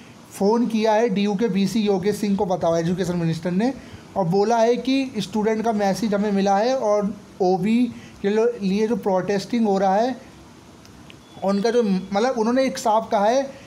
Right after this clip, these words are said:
कि आप ओप-, open book exam का करा लो, Education Minister ने कहा है, क्योंकि student protest कर रहे हैं और उनकी mentality हालत जो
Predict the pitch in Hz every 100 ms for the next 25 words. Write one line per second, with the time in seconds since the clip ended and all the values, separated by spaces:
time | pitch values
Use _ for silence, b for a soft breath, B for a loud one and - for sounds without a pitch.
0 | B - 226 240 233 208 170 202 202 220
1 | 220 202 175 170 208 202 196 175 180 180
2 | 226 320 302 196 214 185 202 214 220 208
3 | 190 190 196 196 185 208 220 202 247 262
4 | B B B 208 185 214 220 233 208 185
5 | 196 214 214 220 196 220 233 247 196 196
6 | 202 202 220 202 233 214 202 185 185 208
7 | 196 233 240 175 180 202 175 208